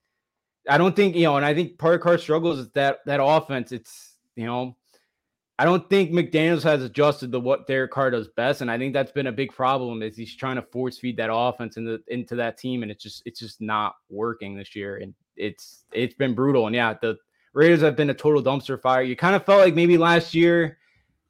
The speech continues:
you know, after, you know, getting rid of all the Gruden stuff, you hire, you know, McDaniels and, um,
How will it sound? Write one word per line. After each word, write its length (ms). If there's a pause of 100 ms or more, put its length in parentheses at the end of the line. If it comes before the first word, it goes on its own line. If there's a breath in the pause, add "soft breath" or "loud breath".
(260)
you 180
know, 220
after, 500
you 80
know, 220
getting 240
rid 100
of 100
all 120
the 80
Gruden 340
stuff, 460 (240)
you 140
hire, 640
you 160
know, 120
McDaniels 640
and, 200
um, 480